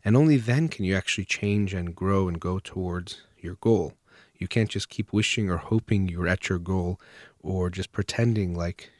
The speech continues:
you're there and thinking that's gonna make things better. The first step has to be acceptance, and that recognition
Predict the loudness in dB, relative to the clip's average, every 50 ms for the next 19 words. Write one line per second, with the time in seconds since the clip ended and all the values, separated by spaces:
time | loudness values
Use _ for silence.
0 | -12 -6 -6 -4 -2 2 2 4 4 4 2 0 -2 -6 -8 -8 -6 -6 -4 -2
1 | -2 -4 -4 -6 -6 -4 -4 -2 -4 -4 -6 -10 -12 -12 -10 -10 -10 -8 -6 -4
2 | -4 -4 -6 -12 -18 _ _ _ -20 -20 -20 _ _ -14 -14 -10 -4 2 2 2
3 | 4 2 0 -2 -2 -4 -2 -2 -2 -2 -2 -2 -2 -4 -6 -8 -6 -4 -4 -4
4 | -4 -6 -8 _ _ _ _ _ _ -14 -10 -6 -6 -2 0 -2 -2 _ -6 -12
5 | -12 -12 -12 -18 -20 -20 _ _ _ _ -10 -8 -6 -2 -2 -2 -2 0 2 0
6 | 2 2 0 -4 -2 0 0 0 0 0 -2 -2 -4 -4